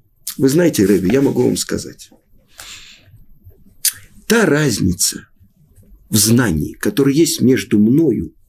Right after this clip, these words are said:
и вами, она не достигает той разницы, которая есть у той мудрости Торы, которую вы уже постигли и которая ещё не постижена вами».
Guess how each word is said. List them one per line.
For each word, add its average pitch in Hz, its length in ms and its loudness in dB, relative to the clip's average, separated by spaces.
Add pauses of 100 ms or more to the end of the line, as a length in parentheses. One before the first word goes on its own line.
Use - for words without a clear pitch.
(100)
и 143 160 2
вами, 160 480 -2 (1120)
она 101 280 2
не 113 160 2
достигает 127 1080 -2 (120)
той 127 220 2
разницы, 131 920 -2 (640)
которая 120 360 0
есть 131 380 0
у 113 40 2
той 147 440 -2 (120)
мудрости 110 720 2
Торы, 123 380 2
которую 117 420 -2
вы 120 120 2
уже 120 440 0
постигли - 880 -4 (580)
и - 60 -4
которая 147 420 0
ещё 139 380 0
не 123 180 2
постижена - 1200 -2
вами». - 400 -8